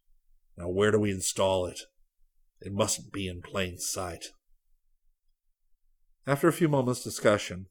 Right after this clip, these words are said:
a place was decided upon. In one corner of the building lobby was a booth set up for the sale of government publications. It was a temporary structure of board shelves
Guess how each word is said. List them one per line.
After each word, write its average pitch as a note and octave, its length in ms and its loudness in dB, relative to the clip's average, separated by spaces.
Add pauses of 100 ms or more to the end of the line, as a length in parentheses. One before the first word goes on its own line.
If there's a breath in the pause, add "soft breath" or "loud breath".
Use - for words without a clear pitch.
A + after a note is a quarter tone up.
(200)
a F#2 60 -14
place G#2+ 420 2
was G2 140 -4
decided F#2+ 500 -2
upon. E2+ 400 -10 (640)
In G2+ 160 -4
one B2+ 180 2
corner B2+ 420 2
of A2+ 100 4
the G2+ 120 0
building G#2+ 420 2
lobby G2 480 0
was F2+ 180 -6
a F#2+ 60 -4
booth F#2+ 460 -2 (360)
set G2+ 260 2
up G2 140 0
for G#2 80 -8
the F#2 100 -8
sale G2+ 460 0
of F#2 120 -4
government F#2+ 400 -4
publications. F2+ 880 -8 (760)
It A#2 80 -4
was A#2+ 120 6
a A#2 60 2
temporary D3 540 8
structure A#2+ 580 6
of G2 160 -2 (140)
board A#2 300 6
shelves G2+ 640 2